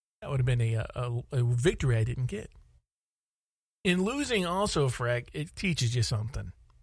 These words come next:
And this is a, a stance that I've had, uh, since I was coaching soccer back in the day. That if you're taking a loss, use that as a learning experience. Figure out different patterns, figure out different plays, figure out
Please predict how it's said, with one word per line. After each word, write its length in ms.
And 140
this 160
is 200
a, 240
a 120
stance 360
that 80
I've 80
had, 440
uh, 140
since 240
I 60
was 120
coaching 380
soccer 420
back 280
in 60
the 80
day. 460
That 80
if 100
you're 120
taking 340
a 80
loss, 540
use 560
that 160
as 180
a 60
learning 460
experience. 920
Figure 560
out 360
different 440
patterns, 600
figure 320
out 120
different 260
plays, 480
figure 340
out 220